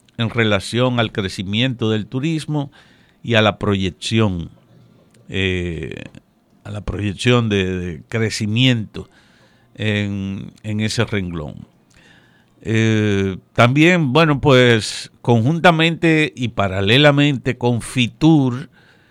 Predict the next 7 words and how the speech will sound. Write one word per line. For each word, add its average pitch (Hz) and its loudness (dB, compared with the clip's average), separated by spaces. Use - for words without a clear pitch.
también 120 2
hemos 131 2
estado 120 4
recibiendo 107 -2
muchas 101 -4
informaciones 95 -6
de 87 -6